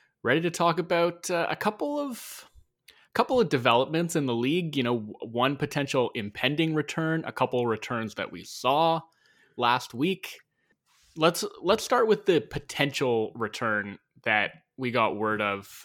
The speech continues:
uh, via Chris Haynes. He reported that Kawhi Leonard is ahead of schedule in his recovery from that torn A C L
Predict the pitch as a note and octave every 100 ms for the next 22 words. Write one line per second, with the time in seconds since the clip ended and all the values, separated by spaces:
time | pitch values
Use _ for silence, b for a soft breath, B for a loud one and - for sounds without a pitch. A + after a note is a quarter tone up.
0 | - A2+ G2+ G#2+ A2+ G#2 - A#2 - A2
1 | F#2 F2+ - - _ - D3 C#3+ B2 -
2 | C3+ B2 A#2+ A#2 G#2+ G2 - _ _ _
3 | b b b b - C3+ C3 D3 C3+ A#2+
4 | B2 A#2+ A#2 - A#2 G#2+ G2 - - -
5 | - F#3 A3+ - - F3+ D#3+ G2+ F2 G#2
6 | - C3 A#2+ A#2+ A2+ - B2+ B2 A#2+ A#2+
7 | A2+ - - B2+ A2+ G#2 G#2 A2 A2+ G#2
8 | G2